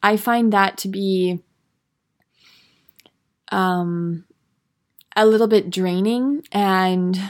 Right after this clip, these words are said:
well, not, not a little bit draining. I find it quite draining, but I just meant, like, sar-, sarcasm. I find sarcasm to be a bit draining, like, in a, in a sense. And I just think that it's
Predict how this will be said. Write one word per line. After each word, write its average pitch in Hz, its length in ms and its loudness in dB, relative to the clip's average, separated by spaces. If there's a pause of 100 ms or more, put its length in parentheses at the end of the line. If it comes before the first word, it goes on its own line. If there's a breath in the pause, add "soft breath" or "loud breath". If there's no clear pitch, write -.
(100)
well, 214 100 -6
not, 214 300 -2
not 208 220 2
a 196 40 0
little 185 240 -2
bit 180 120 -6
draining. 180 240 -8
I 202 100 0
find 220 200 2
it 214 120 0
quite 190 280 -4
draining, 180 360 -4
but 190 100 -2
I 196 80 2
just 196 200 -2
meant, 190 120 -4
like, 180 160 -4
sar-, 180 400 -6
sarcasm. 180 680 -6
I 196 140 -6
find 226 260 0
sarcasm 190 580 -8
to 202 80 -14
be 196 120 -6
a 190 60 -6
bit 190 180 -8
draining, - 400 -6
like, - 220 -10 (880 loud breath)
in 208 360 -4
a, 196 200 -2
in 196 140 0
a 190 80 0
sense. - 580 -4
And 202 160 -2
I 196 120 2
just 196 340 -2
think 196 300 0
that 185 340 2
it's 180 480 -4